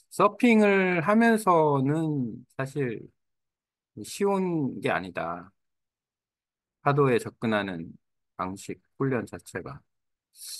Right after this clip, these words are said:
그러면은 어떻게 할까? 대안으로 할 수 있는 게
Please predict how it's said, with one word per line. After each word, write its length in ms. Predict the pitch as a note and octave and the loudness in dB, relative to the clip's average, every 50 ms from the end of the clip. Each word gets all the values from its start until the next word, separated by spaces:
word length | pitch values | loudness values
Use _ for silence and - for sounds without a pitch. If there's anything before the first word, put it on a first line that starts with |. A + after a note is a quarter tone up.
| - - _ _ | -18 -20 _ _
그러면은 640 | - - C3+ C#3+ C#3+ C#3 C#3+ C#3 C#3+ D#3 D#3+ D#3+ D3 | -6 0 2 4 4 6 6 6 4 4 2 0 0
어떻게 320 | - C#3+ - - _ - B2 | -2 -6 -8 -10 _ -6 -4
할까? 600 | A#2 G#2+ G#2 - - - F#2+ F2 E2 F2 F2+ _ _ _ _ _ _ _ _ _ _ _ _ _ | -4 -4 -4 -4 -2 -2 0 0 -2 -4 -8 _ _ _ _ _ _ _ _ _ _ _ _ _
대안으로 760 | - A2+ A#2 B2+ C3 C#3 C3 C3 B2 B2 A#2+ A#2+ A2+ G#2 - - | -2 0 4 4 4 4 4 4 2 2 2 2 2 0 -2 -4
할 120 | - C#3 C#3 | -6 -6 -6
수 140 | C#3 - C#3+ | -4 -4 -4
있는 260 | A#2+ G#2 G2 F#2+ F2+ | -4 -4 -4 -6 -4
게 280 | F2 G2+ G#2+ A#2+ B2+ | -2 -2 -2 -2 -4